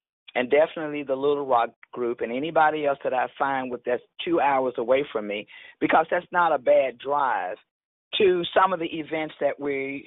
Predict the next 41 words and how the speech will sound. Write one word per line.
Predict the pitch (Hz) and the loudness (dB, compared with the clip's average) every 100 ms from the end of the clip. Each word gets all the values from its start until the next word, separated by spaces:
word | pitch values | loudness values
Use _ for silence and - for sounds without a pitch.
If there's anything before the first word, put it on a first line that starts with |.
| - | -2
have | 151 139 - | 0 0 -2
here. | 151 123 - | -2 -2 0
And | 131 | 0
I'm | 143 | 0
gonna | 170 202 | 0 -4
start | 208 196 180 - - | 0 2 2 0 0
posting | 165 170 - 185 190 214 _ _ _ - | 0 0 -6 -8 -8 -14 _ _ _ -4
events | 190 156 160 156 - | -2 2 2 0 2
that | 151 | 2
are | 147 | 2
here | 165 151 | 2 0
in | 156 165 | 0 0
Memphis | 143 135 156 165 - _ _ _ | 0 0 -2 -4 -6 _ _ _
so | 175 156 | 2 4
that | 147 143 | 4 2
the, | 147 - _ _ 135 | -2 -6 _ _ -6
and, | 151 - | -4 -6
and, | 156 151 - | -8 -6 -4
and, | 151 151 | -4 -2
you | |
know, | 160 139 | 2 2
to | 147 | 4
make | 143 151 | 2 2
it | |
a | |
little | 151 151 | 2 2
more | 156 160 | 2 2
welcoming. | 151 139 135 147 147 160 _ _ - - | 4 4 2 -4 -10 -12 _ _ -18 0
I | 180 | 4
have | 208 170 | 4 2
a | 147 - | 0 2
four-bedroom | 170 165 170 160 160 156 | 2 4 2 -2 -4 -6
house | 160 156 147 160 - - | -6 -2 -2 -2 -6 -6
and | 139 | -2
one | 151 165 | 2 2
<laughs> | - | 2
person | 160 151 151 | 0 -2 -4
that | 143 139 | -8 -4
lives | 147 147 151 | -2 -4 -4
in | 143 | -6
it, | 147 | -6